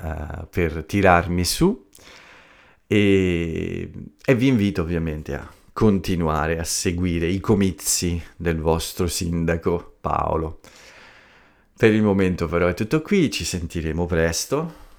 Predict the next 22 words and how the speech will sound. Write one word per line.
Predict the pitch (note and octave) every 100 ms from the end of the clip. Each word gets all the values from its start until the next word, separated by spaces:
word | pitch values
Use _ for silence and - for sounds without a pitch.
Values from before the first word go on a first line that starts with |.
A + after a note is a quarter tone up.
| _ -
vi, | E2+ E2+ D#2+ D#2 D#2 D#2
vi, | D#2+ D#2+ D#2 D2 - - _
mm, | D#2+ D2+ D2+ D2+ D2+ D#2 -
vi | D#2+ F#2
parlerò | F#2 F2+ F2+ F2+ E2
ancora | E2+ F#2 E2
prima | D#2 E2 D#2+
della | D#2 D#2+
partenza | D#2+ G#2 - - D#2+ - F2 - - - - -
e | - F#2+
poi | - D#2 D2+ - _ -
spero | - - F#2 F2
proprio | E2 D#2 D2+
di, | D2 D2+ D#2
eh, | - D2 C#2+ D2 D#2+ -
parlarvi | - F2+ E2+ D#2 E2+
spesso | - - D#2 - E2 -
quando | - D#2 D2 -
sono | - D#2+ D#2
a |
Berlino, | D2+ D#2+ D2 D2 D2+
almeno | F2+ D#2 D2+ -